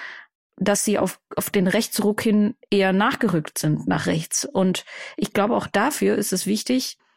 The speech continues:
dass man zeigt, dass man auch bei den anderen Parteien diese Rhetorik nicht mehr duldet und so diese Verschiebung nach rechts. Und vor dem Hintergrund sollte man auch die Kritiker, die sagen, das ist jetzt, äh,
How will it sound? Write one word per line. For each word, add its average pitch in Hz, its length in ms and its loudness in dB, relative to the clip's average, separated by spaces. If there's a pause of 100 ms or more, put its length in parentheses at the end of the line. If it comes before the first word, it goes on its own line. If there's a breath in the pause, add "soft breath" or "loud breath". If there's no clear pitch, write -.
(200)
dass 196 180 2
man 196 180 2
zeigt, 208 380 -2
dass 196 140 0
man 190 400 2
auch 202 340 0 (540)
bei 196 160 2
den 185 160 2
anderen 254 340 0
Parteien 180 560 -2
diese 180 380 0
Rhetorik 175 440 0
nicht 170 200 -4
mehr 165 120 0
duldet 156 420 0
und 185 120 0
so 175 140 -2
diese 175 260 -2
Verschiebung 175 640 0
nach 170 220 -2
rechts. - 460 -4 (600 loud breath)
Und 190 320 2
vor 220 140 0
dem 208 140 4
Hintergrund 214 460 2
sollte 196 220 0
man 196 140 2
auch - 160 0
die - 140 -4
Kritiker, 214 420 0
die 180 140 0
sagen, 175 320 0
das 170 100 -2
ist - 160 -4
jetzt, - 300 -2
äh, 170 240 0